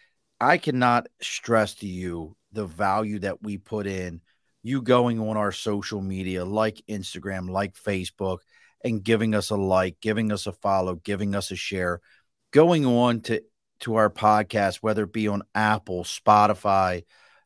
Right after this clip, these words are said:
Podbean. I, I don't care if it's your grandmother's transistor radio and you gotta scratch a check mark in the side of the thing.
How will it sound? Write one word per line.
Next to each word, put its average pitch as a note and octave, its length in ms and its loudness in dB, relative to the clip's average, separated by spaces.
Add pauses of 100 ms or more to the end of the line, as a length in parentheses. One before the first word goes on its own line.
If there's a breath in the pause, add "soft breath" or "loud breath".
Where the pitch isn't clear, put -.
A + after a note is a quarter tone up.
(120)
Podbean. G2 800 2
I, A2 160 -2 (120)
I B2+ 100 4
don't C3 220 4
care A2 220 0
if G2+ 120 -6
it's F#2+ 140 -8
your F#2 60 -14
grandmother's G#2 500 0
transistor G2+ 580 -2
radio G2+ 400 -2
and F2+ 100 -6
you F#2+ 60 -8
gotta F#2 180 -4
scratch G2 380 -2
a F#2 60 -8
check A2 320 -2
mark F#2+ 260 -2
in E2+ 60 -8
the E2 80 -8
side F2 240 2
of D#2+ 120 -4
the - 60 -20
thing. C#2+ 320 -6